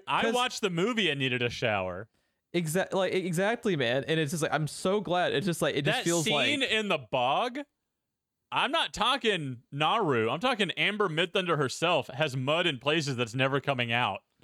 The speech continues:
Speaker 2: <laughs>
Speaker 1: Like, <laughs> it's just, I was just like, "What is
Speaker 2: Oh,
Speaker 1: happening?"
Speaker 2: dude, dude, how disgusting and, like, well done are the fur traders.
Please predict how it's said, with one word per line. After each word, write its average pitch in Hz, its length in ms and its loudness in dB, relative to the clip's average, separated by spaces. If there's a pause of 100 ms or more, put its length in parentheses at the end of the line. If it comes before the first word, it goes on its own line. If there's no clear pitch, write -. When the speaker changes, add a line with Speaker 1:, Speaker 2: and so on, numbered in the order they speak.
(180)
Speaker 2:
<laughs> - 0 - (300)
Speaker 1:
Like, 196 380 0
<laughs> 175 200 -4
it's 208 540 -2
just, 254 160 -2 (420)
I 214 60 4
was 214 80 -4
just 220 120 0
like, 208 160 2
"What 220 240 0
is 185 220 -6
Speaker 2:
Oh, - 40 -4
Speaker 1:
happening?" 170 240 0
Speaker 2:
dude, 196 340 0 (580)
dude, 175 400 0 (260)
how 214 260 0
disgusting 220 960 -2
and, 160 140 0
like, 156 180 2
well 139 280 2
done 196 400 0
are 160 220 2
the 151 140 2
fur 156 360 0
traders. 101 760 -6